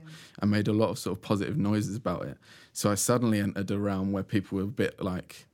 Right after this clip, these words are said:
"He's actually all right." Or at least, like, he, the ideas that he's putting forward about prison education are, are to be welcomed. Obviously, he didn't last that long.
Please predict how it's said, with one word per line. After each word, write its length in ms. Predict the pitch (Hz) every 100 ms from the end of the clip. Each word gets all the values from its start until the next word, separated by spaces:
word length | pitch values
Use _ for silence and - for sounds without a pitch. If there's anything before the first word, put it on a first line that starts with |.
| _
"He's 120 | 110
actually 260 | 170 - 107
all 120 | 113 135
right." 140 | 98
Or 140 | 104 107
at 60 |
least, 220 | 113 123 113
like, 140 | 104
he, 120 | 113
the 180 | - 110
ideas 340 | 113 110 107
that 80 | 104
he's 80 | 92
putting 240 | - 98
forward 240 | 95 107 95
about 300 | 98 95 -
prison 200 | 95 98
education 500 | 92 - 95 95 90 95 -
are, 60 | 101
are 160 | 104 - - - - _ - _
to 120 | -
be 100 | 98
welcomed. 540 | 98 101 98 - - - _ _ _
Obviously, 340 | 107 95 - 98
he 60 |
didn't 200 | 95 95
last 240 | 95 95 -
that 180 | -
long. 320 | 92 95 101